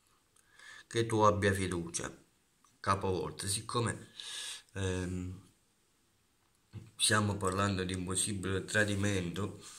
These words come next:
anche, come ho detto io, eh, e quindi voi, eh, non avrete più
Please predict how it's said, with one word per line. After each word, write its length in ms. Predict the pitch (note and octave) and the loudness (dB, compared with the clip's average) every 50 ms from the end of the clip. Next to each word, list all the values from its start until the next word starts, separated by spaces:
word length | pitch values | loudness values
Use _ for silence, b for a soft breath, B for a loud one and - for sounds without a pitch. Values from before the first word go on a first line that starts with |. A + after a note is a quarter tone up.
| B B B | B B B
anche, 720 | F#2 F#2+ F#2 F2 E2+ E2+ F2 G#2 A#2+ A#2+ A#2 A#2+ - - _ _ _ _ _ _ _ _ _ _ _ _ _ _ _ - - - - | -6 -6 -4 -4 -4 -4 -2 -2 -2 -2 -2 -8 -14 -20 _ _ _ _ _ _ _ _ _ _ _ _ _ _ _ -10 -10 -8 -6
come 200 | - F#2+ F#2+ F#2+ | -6 -4 -4 -4
ho 40 | F#2+ | -4
detto 380 | F2+ F2+ F#2+ F2 - - - A2 | -2 -4 -4 -4 -4 -4 -2 -2
io, 340 | G#2 F#2+ G2 G2 - - - B B B B B B B B B B B | -2 -2 -2 -2 -4 -6 -8 B B B B B B B B B B B
eh, 380 | - G#2+ G#2 G#2 G#2 - - - - - _ B B B B B B B B B B _ _ _ | -4 -2 -2 -2 -2 -4 -10 -16 -20 -20 _ B B B B B B B B B B _ _ _
e 200 | - B2+ B2+ B2+ | -6 -6 -6 -4
quindi 340 | - A2+ G#2+ G#2+ G#2+ G#2+ A2 | -2 0 0 0 2 2 2
voi, 380 | G#2+ G#2 G2 G2 G2 G2+ G2+ G2 - | 2 2 2 2 2 2 0 0 -2
eh, 240 | G#2 G#2 G#2 G2+ | -2 0 0 0
non 220 | G2+ G#2 G#2+ G#2+ G#2+ | 0 0 0 0 2
avrete 420 | G#2 G#2 G#2 G#2 G#2+ G#2 G#2 G2+ | 2 2 2 2 2 0 -2 -6
più 480 | G2+ - - G#2+ G#2+ G#2 G#2 G#2 - | -6 -4 -2 0 0 0 -2 -4 -8